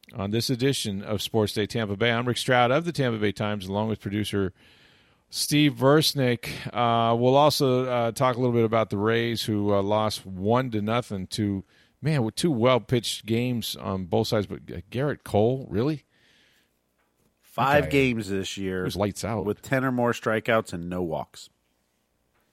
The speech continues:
Speaker 1: You walk anybody.
Speaker 2: That's already a franchise record for the Yankees.
Speaker 1: Yeah.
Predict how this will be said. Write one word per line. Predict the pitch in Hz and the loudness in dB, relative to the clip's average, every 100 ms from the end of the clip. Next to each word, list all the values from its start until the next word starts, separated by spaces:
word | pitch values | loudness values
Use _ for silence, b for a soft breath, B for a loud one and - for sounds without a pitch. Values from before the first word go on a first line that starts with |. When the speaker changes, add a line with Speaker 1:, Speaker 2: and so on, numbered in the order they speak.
| _ - | _ -4
Speaker 1:
You | |
walk | 247 233 - | 2 2 2
anybody. | 240 285 254 110 73 | 0 0 0 -2 -2
Speaker 2:
That's | 110 135 | -2 4
already | 127 131 127 | 6 6 6
a | 107 | 2
franchise | 113 113 110 107 98 | 0 -2 2 0 2
record | 95 - 85 | -4 -4 -12
for | 90 | -12
the | 78 | -14
Yankees. | 73 64 - - _ _ _ _ _ _ _ _ _ _ _ _ - 101 | -14 -16 -20 -20 _ _ _ _ _ _ _ _ _ _ _ _ -16 -4
Speaker 1:
Yeah. | 95 80 | -2 -4